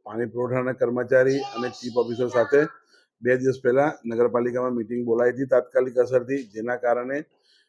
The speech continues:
અ, અ, એસ ટી પી પ્લાન્ટ જે અમે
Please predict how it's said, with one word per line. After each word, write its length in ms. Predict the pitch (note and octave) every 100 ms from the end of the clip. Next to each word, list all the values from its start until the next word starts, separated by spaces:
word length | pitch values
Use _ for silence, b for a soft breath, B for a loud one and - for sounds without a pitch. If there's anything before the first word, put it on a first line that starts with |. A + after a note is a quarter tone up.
| _
અ, 80 | A#2 A#2 A#2 - - _ _ _ -
અ, 120 | - A2 G#2+
એસ 200 | A#2+ -
ટી 100 | D3
પી 140 | C#3
પ્લાન્ટ 300 | C#3 C3+ B2+ G#2 -
જે 160 | G#2 B2
અમે 400 | B2 C3 B2+